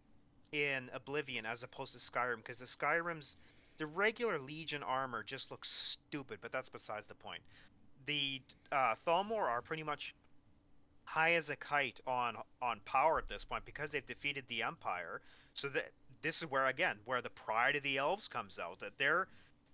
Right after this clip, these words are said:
top of the class right now. We'll have to see what happens in Elder, Elder, Elder Scrolls six, eighty-five years when it comes out from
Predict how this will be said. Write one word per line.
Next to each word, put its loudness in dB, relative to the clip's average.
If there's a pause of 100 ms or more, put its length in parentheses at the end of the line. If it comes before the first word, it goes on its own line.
(140)
top 4
of -2
the -4
class 4
right 0
now. 0 (140)
We'll -2
have 0
to -10
see -6
what -4
happens -4
in -10
Elder, -6 (100)
Elder, -6 (480)
Elder -6
Scrolls -6
six, -2
eighty-five -4
years -6
when -10
it -16
comes -10
out 2
from -8